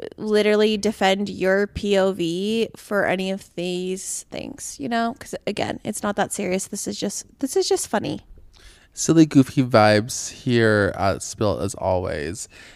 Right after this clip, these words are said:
Speaker 2: So to lead us off, I got a few personal messages, but we're just gonna jump right into the ones we received on our shared Instagram. We got a lot.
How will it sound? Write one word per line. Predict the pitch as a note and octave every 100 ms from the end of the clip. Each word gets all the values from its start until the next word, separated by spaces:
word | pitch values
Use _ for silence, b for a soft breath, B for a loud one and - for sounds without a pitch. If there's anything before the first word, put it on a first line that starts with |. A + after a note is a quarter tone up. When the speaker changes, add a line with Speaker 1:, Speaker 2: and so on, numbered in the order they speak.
| B
Speaker 2:
So | - F3
to | F#3
lead | G3+
us | A#3 -
off, | A2 G2+ - - - - -
I | E3+
got | G#3+
a | C#4
few | - D3+
personal | - - A2+ G#2+ - D3
messages, | D3 C#3+ - - D3+ D3+ D3+
but | D3 B2+
we're | D3 F#3
just | -
gonna | A3+ E3
jump | - A2+ A#2+
right | A2+
into | A2 B2
the | A2
ones | G#2+ G#2+
we | A2
received | G#2 - G#2 G2+ -
on | F#2+ G2 D#2+
our | D#2+ F#2+ G2 F#2 F#2+ b b b b
shared | - - - A#2 G#2+ G#2+ A#2
Instagram. | A2 G#2 - G#2 F#2 F2+ E2+ G#2+ C3
We |
got | D#3 G#3
a |
lot. | D#3+ A#2+ G2+ D#2 - -